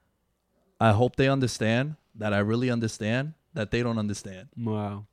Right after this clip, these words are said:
Speaker 1: And I heard that. And again, talking about how, like you said,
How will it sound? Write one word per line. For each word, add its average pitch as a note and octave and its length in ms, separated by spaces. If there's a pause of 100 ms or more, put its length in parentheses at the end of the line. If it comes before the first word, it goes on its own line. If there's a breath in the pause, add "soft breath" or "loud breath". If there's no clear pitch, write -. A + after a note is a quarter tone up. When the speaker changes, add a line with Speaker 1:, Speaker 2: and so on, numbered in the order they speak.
(120)
Speaker 1:
And A2 140
I G#2 80
heard C3 240
that. E3 280
And A2+ 120
again, B2 260
talking A#2 280
about A2+ 180
how, A#2 100
like G#2+ 220
you A#2+ 80
said, A2 300